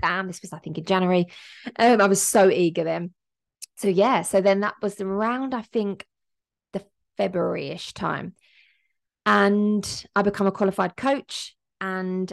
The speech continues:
I was charging forty pound per hour. And I remember the first client that I got that paid me the forty pound for that one-off hour, I felt like I'd won the lottery. Even though I was making money in my modelling, this felt like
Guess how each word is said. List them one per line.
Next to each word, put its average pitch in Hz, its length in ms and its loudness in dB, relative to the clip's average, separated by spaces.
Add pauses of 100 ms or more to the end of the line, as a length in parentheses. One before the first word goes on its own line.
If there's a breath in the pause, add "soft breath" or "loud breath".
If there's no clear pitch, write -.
I 180 160 0
was 180 120 -2
charging 180 360 -4
forty 233 360 -4
pound 185 360 -6
per - 160 -14
hour. 151 400 -4 (460)
And 185 100 -2
I 185 60 2
remember 190 760 0 (1080)
the 180 120 -8 (100)
first 214 580 -2
client 190 360 -4
that 185 100 -8
I 185 80 -10
got 175 260 -4
that - 140 -10
paid 185 220 -2
me 180 60 -4
the 175 80 -6
forty 180 340 -8
pound 165 300 -6
for 185 100 -8
that - 140 -4
one-off 180 520 0
hour, 160 240 0
I - 200 -4
felt 165 140 0
like 170 180 -10
I'd 175 100 -10
won 170 420 -2
the 165 80 -2
lottery. 156 580 -6 (260 soft breath)
Even 254 220 6
though 247 100 6
I 226 40 8
was 208 120 6
making 202 540 2
money 190 240 2
in 175 80 0
my 175 80 0
modelling, 185 540 -2 (280 soft breath)
this 233 320 2
felt - 280 0
like 180 440 -4